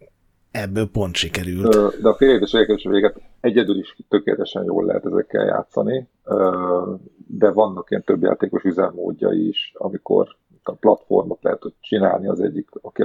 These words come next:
Speaker 2: a másik kontrollerrel ilyen platformokat lehet gyártani, és akkor úgy tudsz neki segíteni, meg ilyesmi, de ugyanúgy végig tudod játszani egyedül is ezeket. És, ö,
Speaker 1: Végig lehet, csak,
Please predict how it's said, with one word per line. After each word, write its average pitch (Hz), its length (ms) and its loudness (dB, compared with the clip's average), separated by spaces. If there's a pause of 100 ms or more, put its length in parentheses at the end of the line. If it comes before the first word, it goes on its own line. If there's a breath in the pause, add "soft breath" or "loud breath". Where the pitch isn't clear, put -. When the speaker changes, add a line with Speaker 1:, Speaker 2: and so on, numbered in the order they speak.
Speaker 2:
a 110 120 4
másik 98 480 0 (100)
kontrollerrel 95 800 0
ilyen 95 180 -4
platformokat - 540 -2
lehet - 200 -4
gyártani, - 600 -2
és - 100 -18
akkor - 320 -14
úgy - 140 -14 (420)
tudsz - 200 -10
neki - 200 -10
segíteni, 90 600 -4
meg 90 160 -8
ilyesmi, 98 360 -4
de 98 180 4 (320 soft breath)
ugyanúgy 110 320 6
végig 107 180 6
tudod 107 160 4
játszani 98 360 0
egyedül - 260 -6
is - 100 -10
ezeket. - 440 -8 (240)
És, - 240 -18
ö, 95 200 0 (1040 loud breath)
Speaker 1:
Végig 233 240 2
lehet, 151 300 4
csak, 202 180 0